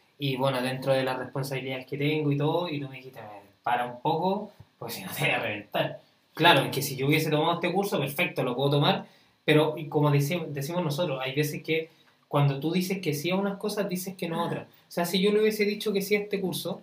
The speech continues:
Speaker 1: para que la gente que, que se entienda, entienda la gente que está en podcast, la que está en Instagram, cuando le, yo le hubiese dicho que sí a, a ese curso, yo le digo que no, por ejemplo, a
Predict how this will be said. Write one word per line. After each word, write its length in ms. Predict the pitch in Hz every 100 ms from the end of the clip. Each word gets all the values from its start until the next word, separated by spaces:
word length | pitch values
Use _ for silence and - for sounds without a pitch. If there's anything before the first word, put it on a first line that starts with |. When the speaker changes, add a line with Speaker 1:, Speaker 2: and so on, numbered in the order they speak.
| _
Speaker 1:
para 200 | 143 135
que 240 | 135 135
la 100 | 131 -
gente 280 | 147 147
que, 500 | 143 143 139 135 135 -
que 300 | 139 131 131
se 180 | - 139
entienda, 560 | 143 165 170 143 139
entienda 320 | 127 - 131 127
la 220 | 131 - - _
gente 200 | - 143
que 60 | 143
está 100 | 135
en 100 | 127
podcast, 380 | 180 180 165 156
la 100 | 139
que 60 |
está 220 | 135 135 127
en 80 |
Instagram, 460 | 156 185 160 160 185 - _ _ _ _
cuando 260 | 147 147
le, 240 | 180 202 156
yo 120 | 170
le 100 | 185
hubiese 340 | 175 165 175
dicho 240 | 185 185 -
que 120 | 160
sí 220 | - 185
a, 40 | 175
a 40 | 147 139
ese 180 | 135 135
curso, 420 | 139 139 202 226 _ _ _
yo 180 | 143 170
le 80 | 185
digo 200 | 196 185
que 120 | 170
no, 200 | 185 196
por 100 | 175
ejemplo, 460 | - 185 180 175 165
a 260 | - -